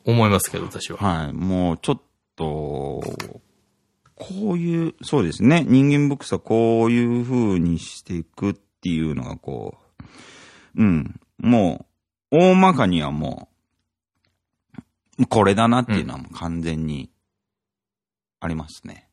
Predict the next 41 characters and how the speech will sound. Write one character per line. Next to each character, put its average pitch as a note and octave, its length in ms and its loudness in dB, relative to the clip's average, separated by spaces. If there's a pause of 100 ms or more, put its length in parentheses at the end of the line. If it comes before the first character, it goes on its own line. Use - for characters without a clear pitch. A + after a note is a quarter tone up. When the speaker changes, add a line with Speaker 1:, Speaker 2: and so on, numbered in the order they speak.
(200)
Speaker 1:
う C3 60 2
ん。 - 40 4
あ、 A2+ 40 2
ほ A#2+ 120 -2
ん-、 - 60 -6 (100)
Speaker 2:
で F2+ 100 -6
き - 40 -6
ま A2+ 60 2
し - 0 -
た。 - 0 -
Speaker 1:
あ、 - 20 2
本 B2+ 120 4
当 C3 120 2
で B2 100 4
す - 100 -10
か？ - 200 -10 (760)
Speaker 2:
で E3+ 120 4
き - 120 -6
ち - 120 -12
ゃ - 60 -4
い - 20 -10
ま G2+ 60 -8
し F#2+ 360 -4
た。 F#2+ 60 -6
Speaker 1:
あ D#2+ 40 -6
ー。 F#2+ 140 -12 (1080)
Speaker 2:
あ C3 100 -4
と F2+ 100 0
は E2 40 2
も F2 140 0
う、 - 40 4
Speaker 1:
あ、 - 20 0
本 C3+ 160 6
当 D3+ 100 4
で D3+ 100 8
す - 120 0
か？ - 220 -4
Speaker 2:
い-、 D3+ 60 -2
い C3 40 0
か G3 200 2
に、 D#3 360 2